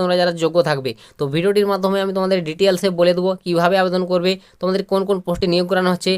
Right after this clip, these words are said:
বয়স সীমা কত কী প্রয়োজন হবে, এবং এখানে তোমাদের নিয়োগ প্রসেসটা কী রয়েছে, সমস্ত তথ্য তোমাদের ক্লিয়ার করে দেবো। তো তোমরা যারা চাকরি করছো, স্কিপ করবে না, ভিডিওটি সম্পূর্ণ দেখো, আর পারলে ভিডিওটিকে বন্ধুবান্ধবদের কাছে শেয়ার করে দাও, যাতে সবারই সুবিধা হয়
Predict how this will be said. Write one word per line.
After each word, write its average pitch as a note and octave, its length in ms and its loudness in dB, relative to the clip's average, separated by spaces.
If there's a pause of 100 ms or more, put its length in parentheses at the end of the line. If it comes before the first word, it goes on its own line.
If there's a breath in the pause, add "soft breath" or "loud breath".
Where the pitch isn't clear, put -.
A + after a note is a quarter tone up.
(340 soft breath)
বয়স F#3+ 240 4
সীমা G3 200 0
কত F#3+ 100 0 (100)
কী F#3 140 -4
প্রয়োজন F#3 320 2
হবে, F#3 140 4 (240 soft breath)
এবং F#3 120 -2 (140)
এখানে F#3+ 220 0
তোমাদের F#3 240 2
নিয়োগ F#3+ 200 2
প্রসেসটা F#3 340 -4
কী F3+ 120 0
রয়েছে, C#3+ 200 2 (320 soft breath)
সমস্ত F#3+ 280 0 (140)
তথ্য F3 140 2 (120)
তোমাদের G3 300 2
ক্লিয়ার F3+ 320 2
করে F#3 160 2
দেবো। F#3+ 140 4 (200)
তো - 40 -4 (100)
তোমরা E3 220 4
যারা G3 220 2
চাকরি F3+ 260 0
করছো, F#3+ 160 0 (140)
স্কিপ G3 240 -10
করবে G3 240 4
না, G3 120 4
ভিডিওটি F#3+ 240 2 (100)
সম্পূর্ণ F#3 280 0 (100)
দেখো, G3 160 4 (420)
আর D3+ 120 -2
পারলে F3+ 300 4
ভিডিওটিকে F#3 320 0 (140)
বন্ধুবান্ধবদের F#3+ 600 2
কাছে F3+ 200 0
শেয়ার F#3 260 4
করে D#3+ 140 6
দাও, C#3+ 160 4
যাতে D3 200 0
সবারই F3+ 300 2
সুবিধা F#3+ 260 2
হয় F#3+ 120 4